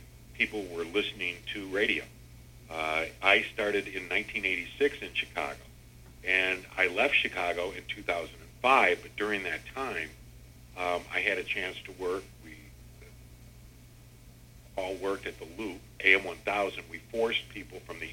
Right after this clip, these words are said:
F M over to the A M. The A M's thirty-two states and Canada. It was huge. And at one time, our radio station, we, ten million people, we were talking to ten million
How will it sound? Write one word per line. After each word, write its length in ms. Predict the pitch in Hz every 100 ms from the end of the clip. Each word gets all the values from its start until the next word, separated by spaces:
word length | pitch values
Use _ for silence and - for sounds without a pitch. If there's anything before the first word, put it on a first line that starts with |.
| 120
F 200 | 127 -
M 180 | 82 82 - - - -
over 300 | 120 156 160
to 60 | 127
the 200 | 117 92
A 240 | 82 78
M. 100 | 80 -
The 180 | -
A 180 | 135 139
M's 140 | 117 - -
thirty-two 440 | 139 143 135 127
states 340 | 113 117 110 -
and 100 | -
Canada. 440 | - 82 76 - - - - -
It 100 | 107 110
was 120 | 110
huge. 560 | - 139 85 92 - - - - - - -
And 380 | 104 101 101 101 - 101
at 240 | 104 98
one 200 | 120 139
time, 480 | 135 123 113 110 107 - - - - -
our 300 | 101 113 120 110 -
radio 320 | 101 113 104
station, 480 | 90 - 98 - 101 95
we, 340 | 107 110 - - - - - - - - - -
ten 260 | 143 143
million 340 | 135 135 123 110
people, 360 | 117 110 87 85
we 140 | 101
were 160 | 101 90
talking 380 | 104 101 98
to 60 | - -
ten 180 | 113 120
million 260 | 113 110